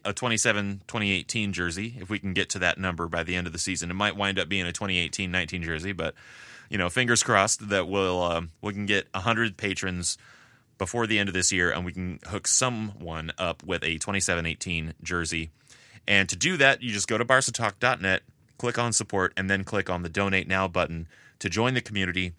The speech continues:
and become a supporter. Now, Gabriel, if you were to get a custom jersey, I know that you would get,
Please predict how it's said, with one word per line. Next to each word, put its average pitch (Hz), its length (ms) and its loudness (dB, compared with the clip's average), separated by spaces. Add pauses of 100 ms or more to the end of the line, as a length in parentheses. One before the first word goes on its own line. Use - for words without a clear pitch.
(120)
and 90 160 -2
become 82 260 -4
a 80 40 -4
supporter. 82 500 -4 (400)
Now, 123 240 2
Gabriel, 117 480 2
if 104 240 -4
you 175 180 -2
were 277 120 -2
to 123 40 -2
get 92 220 0
a 78 40 -4
custom 85 360 -4
jersey, 80 380 -4
I 110 140 2
know 143 220 4
that 104 300 -2
you 104 220 -2
would 95 340 -2
get, 92 340 4